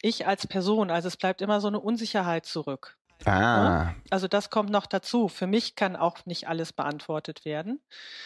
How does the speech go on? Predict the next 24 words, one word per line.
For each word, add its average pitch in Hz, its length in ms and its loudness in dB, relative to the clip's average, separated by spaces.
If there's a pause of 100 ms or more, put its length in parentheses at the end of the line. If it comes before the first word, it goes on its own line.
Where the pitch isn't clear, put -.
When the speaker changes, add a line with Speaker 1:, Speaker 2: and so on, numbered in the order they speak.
(600)
Speaker 1:
Und 220 100 6
aus 214 140 4
dieser 220 220 4
Unsicherheit 226 800 0 (100)
heraus, 220 560 4
wenn 220 100 0
ich 208 140 -4
dann 202 160 -2
eben 208 260 -2
so 196 140 -2
ein 202 100 -4
Gebäude 185 500 2
darüber 180 420 0
habe, 170 360 0
was 165 200 -8
die 180 100 -12
Religion 165 480 -6
jetzt 156 220 -12
bietet, 277 580 -6
was 185 180 -4
eben 175 300 -10
leicht 165 500 -6 (840)
verständlich 214 640 -2
ist, 214 420 -6